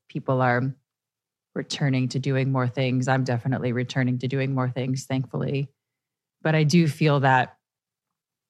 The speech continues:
imbalance in myself of squeezing a little too tightly of the new <laughs> friends that I make.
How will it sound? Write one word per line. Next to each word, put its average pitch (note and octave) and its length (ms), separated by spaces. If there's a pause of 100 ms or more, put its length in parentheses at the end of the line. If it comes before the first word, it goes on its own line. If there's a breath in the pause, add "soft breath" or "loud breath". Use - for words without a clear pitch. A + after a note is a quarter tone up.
(140)
imbalance C#3 720
in C#3+ 100
myself C3 640
of C3+ 480 (220)
squeezing F#3+ 560
a D#3 60
little D3+ 220
too E3 200
tightly C#3+ 560
of F3 140
the G#3+ 240
new F#3+ 220
<laughs> - 0
friends G#3+ 440
that G#3+ 200
I - 200
make. - 540